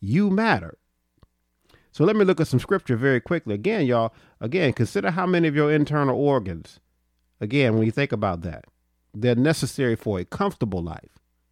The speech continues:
or even life at all. We're gonna touch on some of this on next week. Let me look at a couple of passages of scripture t-, to help you understand here. In the book of Galatians, chapter six, Galatians chapter six, verses two through three,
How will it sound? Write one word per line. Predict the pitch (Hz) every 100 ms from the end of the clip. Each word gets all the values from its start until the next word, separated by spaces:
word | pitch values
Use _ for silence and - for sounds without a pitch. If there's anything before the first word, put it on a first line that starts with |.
| _ _ _ _ _ _ -
or | 117 143
even | 143 123 117
life | 127 135 131 -
at | 123 -
all. | 123 113 90
We're | 139
gonna | 123
touch | - 127
on | 117 110
some | 127 113
of |
this | 107 -
on | 104 101
next | 98 -
week. | 95 - - - -
Let | 190
me | 196
look | 175
at | 160
a | 127
couple | 156 143 120
of | 113
passages | 131 113 98 95
of | 82
scripture | 185 175 - 87
t-, | -
to | -
help | 123 127
you | 120
understand | 110 92 - 147 120
here. | 92 82 - - -
In | 123
the | 113
book | 120 208
of | 156
Galatians, | 135 147 143 147 - 104 -
chapter | 143 127 98
six, | - 107 - - - _ _ _ _ _ _ _ _ _ _ - _ - - - 104
Galatians | 165 208 202 - 143
chapter | 170 147 107
six, | - 139 87 -
verses | 117 120 123 104
two | - 180 175
through | 160 151
three, | - 101 73